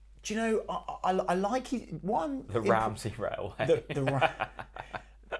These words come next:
Speaker 1: and I like Ramsey's movement. It's something that's not been spoken about, right? Everyone's talking about his assists. For me, it's his movement.
Speaker 2: Oh, yeah.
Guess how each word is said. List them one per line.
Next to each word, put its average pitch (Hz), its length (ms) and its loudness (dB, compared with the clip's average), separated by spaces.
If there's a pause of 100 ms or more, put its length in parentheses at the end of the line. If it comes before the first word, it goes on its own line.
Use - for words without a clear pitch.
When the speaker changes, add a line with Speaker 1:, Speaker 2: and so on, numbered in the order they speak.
Speaker 1:
and 190 160 6
I 196 60 8
like 220 560 2
Ramsey's 151 520 0
movement. 147 720 2 (220)
It's 175 160 2
something 208 280 0
that's 190 160 -4
not 180 140 -4
been 175 140 0
spoken 160 420 2
about, 90 380 0 (140)
right? 127 220 2
Everyone's 185 300 2
talking 175 220 -4
about 165 120 0
his 139 120 -4
assists. - 460 -4 (180)
For - 140 -10
me, 190 100 -4
it's 185 80 -6
his 147 140 -8
movement. 135 500 -2
Speaker 2:
Oh, 110 100 -2
yeah. 101 240 2